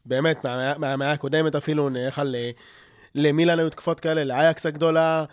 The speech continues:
אה, לברצלונה, לריאל מדריד, לביירן מינכן של פפ, ואינטר אפילו שזכתה בטראבל. לכולם היו תקופות רעות,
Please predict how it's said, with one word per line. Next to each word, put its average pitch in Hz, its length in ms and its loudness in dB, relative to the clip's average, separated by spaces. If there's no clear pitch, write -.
אה, 139 220 2
לברצלונה, 147 760 2
לריאל 139 300 0
מדריד, 147 400 2
לביירן 135 400 0
מינכן 143 300 -2
של 127 280 -8
פפ, 214 460 2
ואינטר 139 680 0
אפילו 185 180 -2
שזכתה 160 320 -4
בטראבל. 214 460 2
לכולם 165 340 0
היו 185 80 4
תקופות - 340 -2
רעות, 127 320 -2